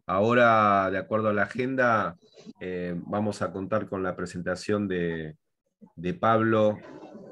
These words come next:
eh, García, de, como ya les comenté antes, de la Universidad de Tres de Febrero, conicet, Estrategias de Inclusión Educativa en Contextos de Vulnerabilidad,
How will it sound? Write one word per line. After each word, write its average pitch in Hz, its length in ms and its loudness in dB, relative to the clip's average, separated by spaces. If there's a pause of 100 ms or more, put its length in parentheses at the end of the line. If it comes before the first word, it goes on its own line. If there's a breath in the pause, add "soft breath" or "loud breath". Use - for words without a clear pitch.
(180)
eh, 85 480 -6 (160)
García, 120 1040 2
de, 87 480 -2
como 90 160 -6
ya 98 180 -4
les 95 140 -4
comenté 92 400 -4
antes, 117 360 0
de 90 100 -4
la 90 100 -2
Universidad 92 400 -4
de 101 60 -2
Tres 101 260 -4
de - 60 -20
Febrero, 113 500 -2
conicet, 92 580 -2 (460)
Estrategias 101 580 -2
de 104 80 0
Inclusión 92 380 -6
Educativa 107 500 -2
en 107 60 -2
Contextos 92 520 -6
de - 60 -4
Vulnerabilidad, 92 880 0